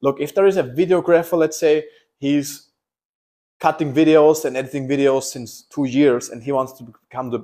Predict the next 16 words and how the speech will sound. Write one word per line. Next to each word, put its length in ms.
the 80
next 300
level, 340
and 180
your 200
course 500
is 220
mostly 540
a 60
beginner 360
course 340
and 120
a 40
little 180
bit 220
advanced 480